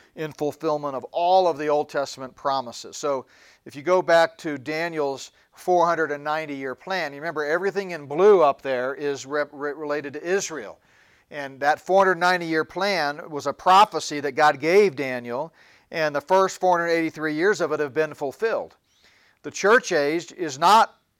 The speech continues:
part of that. It was a, uh, what we call a, uh, intercalation or a gap or sometimes a parenthesis in God's plan, clearly, uh, uh, communicated by the prophecy itself, because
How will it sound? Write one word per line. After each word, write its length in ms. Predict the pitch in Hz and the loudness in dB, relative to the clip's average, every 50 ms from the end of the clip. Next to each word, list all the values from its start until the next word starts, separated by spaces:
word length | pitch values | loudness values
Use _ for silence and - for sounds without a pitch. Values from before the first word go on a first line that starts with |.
| _ _ - | _ _ -8
part 240 | - - 151 147 139 | 0 4 4 4 4
of 80 | 135 110 | 2 0
that. 200 | 127 127 143 151 | 2 2 2 2
It 100 | 147 131 | 2 -2
was 160 | 143 131 147 | -4 -6 -4
a, 200 | 143 135 131 117 - _ _ _ _ _ | -4 -4 -6 -8 -12 _ _ _ _ _
uh, 220 | - 143 131 131 - - _ _ | -8 -4 -4 -4 -4 -8 _ _
what 240 | _ 139 156 - - | _ -10 -10 -10 -8
we 120 | 151 139 | -10 -14
call 380 | - - 151 143 139 139 139 135 | -6 -2 0 2 2 2 0 0
a, 220 | 127 123 123 123 | -2 -4 -4 -4
uh, 140 | 120 120 135 | -4 -6 -8
intercalation 1080 | - 175 180 165 - 180 147 - - - 160 151 156 160 160 151 - - 165 156 156 | -8 -10 -14 -8 -8 -8 -8 -8 -6 -4 -2 0 0 -2 -2 -6 -8 -10 -10 -8 -6
or 160 | 143 131 120 | -6 -4 -4
a 80 | 117 117 | -4 -4
gap 500 | 101 - 151 147 151 151 156 160 - - | -4 -2 0 2 2 4 2 0 -2 -4
or 160 | 143 123 113 | -6 -6 -6
sometimes 500 | - - 151 143 - - 147 139 131 120 | -6 -10 -10 -10 -8 -8 -8 -8 -8 -10
a 60 | 135 | -12
parenthesis 840 | 117 - 135 127 143 151 147 - 156 139 - - 151 143 - - - _ _ _ _ _ _ _ _ | -10 -8 -6 -6 -6 -6 -6 -6 -8 -8 -6 -6 -6 -6 -8 -10 -14 _ _ _ _ _ _ _ _
in 280 | 185 180 185 180 175 | -2 -2 -2 -2 -2
God's 340 | 147 156 151 143 135 135 - | 0 4 4 4 4 2 0
plan, 460 | - _ 139 131 127 127 139 175 190 185 _ _ _ _ _ | -8 _ -12 -10 -8 -8 -10 -10 -12 -16 _ _ _ _ _
clearly, 720 | _ - - 165 170 170 175 175 170 170 160 156 147 147 - - _ _ - | _ -10 -2 0 2 4 4 4 2 2 0 0 -2 -6 -8 -12 _ _ -14
uh, 520 | - 165 - - 151 135 123 _ _ - | -14 -14 -14 -16 -20 -20 -20 _ _ -8
uh, 300 | 151 135 127 127 127 135 - _ _ _ _ _ _ _ - - _ _ _ | -4 -2 -2 -2 -2 -4 -8 _ _ _ _ _ _ _ -20 -20 _ _ _
communicated 800 | - 160 160 170 170 165 - - 165 156 156 147 147 131 117 110 | -16 -10 -10 -8 -8 -10 -6 -2 -2 -2 -2 -2 -6 -10 -4 0
by 280 | 139 139 147 151 151 | 4 6 6 6 4
the 80 | 143 - | 2 -2
prophecy 420 | - - 151 147 143 - - 139 | 2 4 4 4 4 2 -6 -10
itself, 540 | 131 113 - - - 170 165 165 180 185 - | -10 -10 -10 -6 0 2 4 4 4 4 2
because 420 | - 135 - - 143 135 123 - | -6 -12 -6 -6 -6 -6 -6 -12